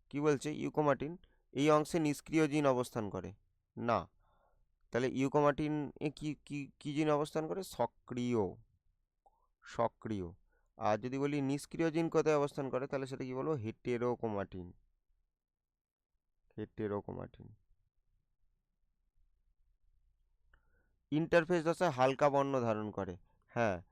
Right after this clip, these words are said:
ইউকোমাটিন ইন্টারফেস দশায় হালকা বর্ণ ধারণ করে। তাহলে হেটেরোকোমাটিন কি ব-, বর্ণ ধারণ করে? ইন্টারফেস দশায় গাঢ় বর্ণ ধারণ করে। এই অংশে ক্রসিং ওভার হয় না বলছে।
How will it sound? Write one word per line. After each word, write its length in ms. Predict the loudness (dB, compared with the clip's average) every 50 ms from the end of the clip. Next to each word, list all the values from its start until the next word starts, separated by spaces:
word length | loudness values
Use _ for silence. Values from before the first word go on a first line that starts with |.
| _ _ _ _ -4
ইউকোমাটিন 680 | -4 -4 -2 0 0 2 2 2 2 0 -4 -4 -4 -4
ইন্টারফেস 580 | -4 -4 -2 0 -2 -2 -2 -2 -4 -4 -4
দশায় 260 | -4 -4 0 0 0 0
হালকা 400 | 2 2 0 0 0 0 -2 0
বর্ণ 320 | 0 0 0 0 -2 -2
ধারণ 300 | -2 -2 -4 -6 -6 -8
করে। 260 | -10 -10 -10 -10 -12 -14 _ _ _ _ _ _ _ 4
তাহলে 240 | 4 6 6 4
হেটেরোকোমাটিন 680 | 2 2 0 0 0 0 2 4 2 2 2 0 -6 -6
কি 160 | -4 -4 0
ব-, 180 | 0 0 -2 -2
বর্ণ 280 | 0 2 2 4 4 4
ধারণ 240 | 4 4 2 2 2
করে? 220 | 0 0 -2 -2 -8 _ _ _ _ _ _ _ _ _ _ _ _ _ _ _ _ _ _ _ _ _ _
ইন্টারফেস 420 | -6 2 2 2 4 4 2 2 2
দশায় 280 | 0 0 0 -6 -6 -6 -4 4
গাঢ় 280 | 6 6 8 8 6 4
বর্ণ 240 | 4 2 2 0 -2
ধারণ 200 | -4 -4 -6 -8
করে। 160 | -10 -12 -8
এই 180 | -2 2 4 6
অংশে 240 | 6 4 2 -2 0
ক্রসিং 320 | 2 2 2 2 2 2
ওভার 180 | 4 6 6 4
হয় 200 | 4 2 2 2
না 140 | 2 0 0
বলছে। 320 | 0 -4 -6 -8 -12